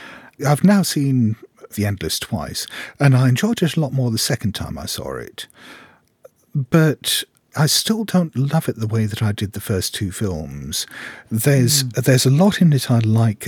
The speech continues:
Speaker 1: I like the ideas, I like the characters, I like the situation, I like the, the individual parts of it. But I don't connect with it on the same kind of emotional level as I did with their first two films. It,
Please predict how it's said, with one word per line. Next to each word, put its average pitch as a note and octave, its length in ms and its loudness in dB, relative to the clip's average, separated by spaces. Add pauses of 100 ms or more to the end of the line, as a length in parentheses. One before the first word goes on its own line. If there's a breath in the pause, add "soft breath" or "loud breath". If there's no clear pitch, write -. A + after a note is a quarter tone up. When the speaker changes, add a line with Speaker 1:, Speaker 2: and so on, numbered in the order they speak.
Speaker 1:
I A2+ 80 4
like A2+ 300 2
the B2 100 4
ideas, A2+ 440 2
I G#2 40 0
like G2+ 200 -2
the G#2+ 80 -8
characters, A2+ 600 -2
I F#2 60 -2
like F#2+ 200 -2
the - 100 -8
situation, F#2+ 920 -2 (540 loud breath)
I A#2 120 4
like A#2 400 2
the, G2 340 0 (180)
the A2 120 4
individual G2+ 460 0
parts - 520 0
of D#2+ 120 -6
it. - 360 -8 (640 loud breath)
But C3+ 260 4 (140)
I - 340 0
don't D#3 320 2
connect B2 400 2
with C3 180 2
it G#2 160 0
on G2 120 0
the G2 40 -2
same G2+ 240 2
kind G2+ 200 0
of - 80 -6
emotional G2 460 -2
level E2 280 -4
as E2+ 140 -6
I E2+ 80 -2
did - 220 -8
with - 120 -8
their F2+ 100 -4
first - 320 -6
two F2 140 -6
films. - 480 -10
It, D#2 160 -12